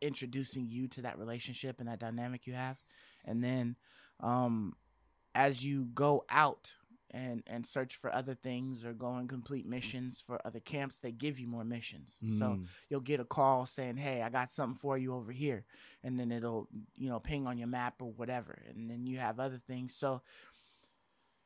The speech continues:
Speaker 1: uh, the, the story is about, uh,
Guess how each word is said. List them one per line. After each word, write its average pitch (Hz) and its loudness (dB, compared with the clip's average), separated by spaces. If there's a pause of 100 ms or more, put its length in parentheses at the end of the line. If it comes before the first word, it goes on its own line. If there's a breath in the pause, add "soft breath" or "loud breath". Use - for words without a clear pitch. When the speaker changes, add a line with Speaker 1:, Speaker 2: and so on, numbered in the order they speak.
(500)
Speaker 1:
uh, 123 2
the, 117 0
the 123 -4
story 175 6
is 127 0
about, 123 4
uh, 117 0